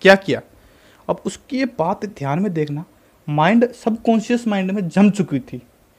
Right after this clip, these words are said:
ठीक है, क्योंकि बार बार वो वही बात सोच रहा था कि, है ना, उसका पत्ता गिरेगा, मैं मरूंगा, पत्ता गिरेगा, मैं मरूंगा, पत्ता गिरेगा, मैं मरूंगा।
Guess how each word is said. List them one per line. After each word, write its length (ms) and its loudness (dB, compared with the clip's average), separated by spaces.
ठीक 160 -12
है, 120 -18
क्योंकि 240 -4
बार 220 -2
बार 200 4
वो 180 0
वही 220 4
बात 260 2
सोच 300 -6
रहा 160 0
था 360 -6
कि, 120 2
है 60 2
ना, 160 0
उसका 280 -2
पत्ता 300 2
गिरेगा, 400 2
मैं 100 -6
मरूंगा, 380 -6
पत्ता 220 4
गिरेगा, 260 6
मैं 100 0
मरूंगा, 400 -4
पत्ता 200 2
गिरेगा, 340 2
मैं 80 -4
मरूंगा। 400 -8